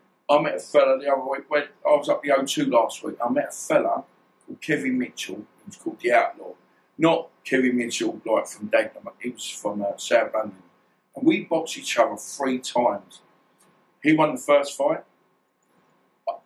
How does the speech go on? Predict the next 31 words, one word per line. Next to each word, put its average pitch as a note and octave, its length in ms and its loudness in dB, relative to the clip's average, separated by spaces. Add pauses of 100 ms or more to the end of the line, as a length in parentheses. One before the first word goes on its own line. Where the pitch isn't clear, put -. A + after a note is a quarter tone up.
(120)
I C#3 200 6
beat D#3 160 0
him B2+ 80 -10
the B2 60 -6
second C#3 400 -2
time B2+ 220 2
for - 120 -16
the - 60 -14
Southern B2 360 2
Area A#2 280 -6
title. - 560 2 (240)
Great C3 340 2
fight. A#2 380 0 (560)
And A#2 80 -8
then A#2 100 -2
the A2 80 -10
third C3+ 360 4
time, - 300 0
I A2+ 160 6
actually, - 380 -10
I, G#2 120 0 (600)
I'm E3 80 -4
not, - 120 -10 (280)
got - 80 0
to - 40 -4
be B2 140 -10 (180)
careful A#2 300 -2
because - 180 -8
I A#2 60 4
really C3 320 0
respect - 500 -10